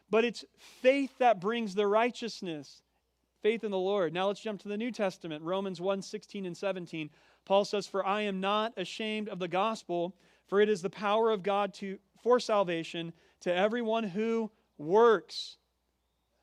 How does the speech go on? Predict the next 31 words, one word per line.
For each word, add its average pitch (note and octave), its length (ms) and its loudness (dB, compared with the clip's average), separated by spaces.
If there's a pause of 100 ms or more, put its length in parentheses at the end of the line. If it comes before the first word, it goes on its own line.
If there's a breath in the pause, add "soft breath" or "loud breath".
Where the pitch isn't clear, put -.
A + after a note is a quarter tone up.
(280)
Wait, F3+ 120 4
I'm G#3 120 0
sorry. F3+ 500 -2
Everyone A#3+ 360 4
who A3+ 280 -2 (400 soft breath)
believes. A3+ 1000 2 (640)
That's F3 200 -2
faith. B3 480 4
Everyone B3 400 4
who A#3+ 340 -2 (220 soft breath)
believes. G#3+ 560 0
He G#3 80 -8
goes G#3 300 -2
to A3 140 -4
the G3 100 -4
Jew G#3+ 280 -4
first B3 400 2
and G#3 100 -6
also A3+ 360 2
to G#3+ 120 -10
the G3+ 80 -2
Greek. A3 400 -6 (360 soft breath)
"For F#3 160 -4
in A#3+ 260 0
it, A#3 240 -2 (320)
the G3 140 2
righteousness A#3+ 760 0
of G3 220 -2
God A#3 440 6
is G#3+ 200 -4
revealed A#3 800 2